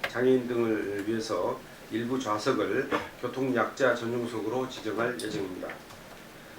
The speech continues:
천 번 버스와 마찬가지로 기본 요금은, 어, 천이백 원, 원이며 버스 외관은 우리시 특산물인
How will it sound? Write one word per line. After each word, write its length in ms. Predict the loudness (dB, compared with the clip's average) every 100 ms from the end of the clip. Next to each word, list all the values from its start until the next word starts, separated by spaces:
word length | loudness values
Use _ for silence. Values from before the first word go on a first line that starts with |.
| -2
천 200 | 4 6
번 180 | 6
버스와 360 | 4 2 4 4
마찬가지로 920 | 4 2 2 4 4 4 2 2 0 -2
기본 260 | 0 0
요금은, 480 | 2 0 0 -2 -4 -8 -14 -8
어, 120 | -8
천이백 540 | -4 0 2 4 4 4
원, 160 | 0 -2 -10 -18 -16 -4
원이며 520 | 0 2 2 0 -2 -2 -6 -6 -10 -12 0
버스 280 | 0 2 2
외관은 500 | 6 6 6 4 0 -8 -16 -8
우리시 360 | -2 0 0 -2
특산물인 720 | -2 2 2 2 2 0 -2